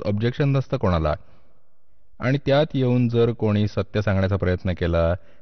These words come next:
तर त्याच्या विरोधाचं एक वादळ उठतं. तर हे सारं काळाचंच जाळं आहे.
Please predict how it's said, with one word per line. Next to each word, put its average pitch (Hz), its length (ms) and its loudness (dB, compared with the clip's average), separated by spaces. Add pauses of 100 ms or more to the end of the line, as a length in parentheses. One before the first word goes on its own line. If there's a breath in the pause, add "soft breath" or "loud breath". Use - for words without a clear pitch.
(120)
तर 107 140 2
त्याच्या 98 300 2
विरोधाचं 90 680 2
एक 92 220 -2
वादळ 85 400 2
उठतं. 101 420 0 (2250)
तर 175 160 2
हे 151 240 0
सारं 98 420 2 (120)
काळाचंच 90 520 2
जाळं 87 300 2
आहे. 69 140 -2